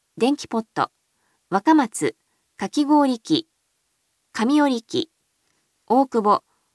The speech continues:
コインベンダー式コピー機、システムアンプ、戸塚、両手鍋、ワイヤレスアンプ、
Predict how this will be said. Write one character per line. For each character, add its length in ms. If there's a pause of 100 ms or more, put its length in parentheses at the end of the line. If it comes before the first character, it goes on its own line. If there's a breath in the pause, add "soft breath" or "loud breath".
(320)
コ 160
イ 120
ン 120
ベ 160
ン 80
ダ 160
ー 20
式 300
コ 160
ピ 180
ー 60
機、 260 (500)
シ 200
ス 80
テ 160
ム 80
ア 100
ン 120
プ、 260 (760)
戸 140
塚、 360 (380)
両 240
手 140
鍋、 340 (440)
ワ 160
イ 80
ヤ 60
レ 120
ス 120
ア 120
ン 100
プ、 240